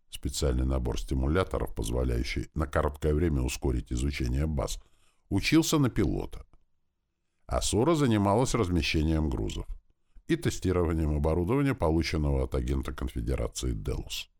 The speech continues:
Прошла еще неделя. Артем спешил установить и задействовать все виды вооружения, словно опасаясь, что именно оно и понадобится.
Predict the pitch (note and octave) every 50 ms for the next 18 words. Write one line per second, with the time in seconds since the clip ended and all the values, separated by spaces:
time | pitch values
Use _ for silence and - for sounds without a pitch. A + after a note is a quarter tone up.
0 | _ _ _ _ _ _ _ _ _ _ _ _ _ _ _ _ _ _ _ _
1 | _ _ _ _ _ _ _ _ _ _ _ _ _ _ _ _ - - - -
2 | - A2+ C#3 D3 C#3 - - A1 A1 A1 G#1+ G1+ - - - D2+ - A#2 - -
3 | - _ - F2 - - - D3+ D#3+ D3 - - A#2 - - A2 A2 A2+ A2 -
4 | - G2 F#2 F2+ E2 F#2+ A#2 A2+ - F2+ D#2+ E2+ D#2 D2 F2+ G#2+ F#2+ - - F2+
5 | D#2+ - - - A#2 G2+ G2 G2 F2 F#2+ F2+ F#2 F2+ F2+ F2+ F2+ E2+ E2 E2+ C#2+
6 | A2 G#2+ A2+ G#2+ G2 - - - - _ _ _ _ _ _ - - A#2+ A2+ G#2+
7 | G#2+ A2 - - _ - - - G#2+ - - - C3 C3 A#2 - - - - A#2+
8 | A2 G#2+ G2+ G2 F#2 F#2+ F#2+ F#2 F#2+ G2 G#2 G#2+ G2+ - F#2 F#2 A#2 B2 G#2+ G2
9 | G2+ - - - - - - - -